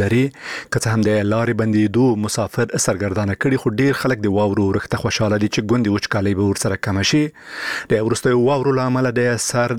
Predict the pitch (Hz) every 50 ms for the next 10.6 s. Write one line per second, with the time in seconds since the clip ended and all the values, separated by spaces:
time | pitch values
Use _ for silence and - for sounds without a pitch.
0 | 110 113 117 110 _ - 113 101 101 101 120 135 113 101 - 107 98 95 101 98
1 | - - 120 110 95 101 92 92 95 95 90 - - 127 107 101 110 120 120 120
2 | _ _ - - - - - - - 113 104 - - 139 - - - 131 131 117
3 | - - - 127 120 - - - 101 98 95 95 98 98 113 120 117 - - 113
4 | 113 101 85 113 110 113 - 117 104 104 104 107 104 110 - - 110 107 - 131
5 | 104 98 104 101 98 92 123 131 120 120 147 - - 156 147 - - - - -
6 | - - 113 101 98 92 87 107 104 - - - - 135 143 - - 131 131 127
7 | - - 117 131 127 120 113 104 95 92 90 110 117 107 90 90 107 131 135 -
8 | - 113 101 101 98 - 110 101 101 104 - - - 120 110 107 98 92 95 -
9 | - - 110 90 95 101 110 127 139 143 143 - - - - - - - - -
10 | - 117 117 117 110 123 120 - 127 113 113